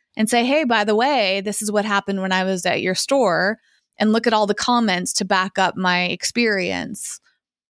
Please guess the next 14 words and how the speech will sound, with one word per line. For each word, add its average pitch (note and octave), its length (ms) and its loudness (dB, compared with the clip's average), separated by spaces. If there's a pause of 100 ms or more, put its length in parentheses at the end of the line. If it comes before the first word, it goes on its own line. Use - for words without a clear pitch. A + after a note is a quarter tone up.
(560)
But C#4 160 4
I D4 80 4
don't F#4 220 2
think F#4 260 -2
people E4 260 2
think A#3 340 0
that G#3+ 200 2
way, F#3+ 180 2
Jason. F#3 420 -2
To G3 100 -4
your A#3 180 0
point, G3+ 480 0 (1400)
it's G#3+ 240 2
that G3+ 300 0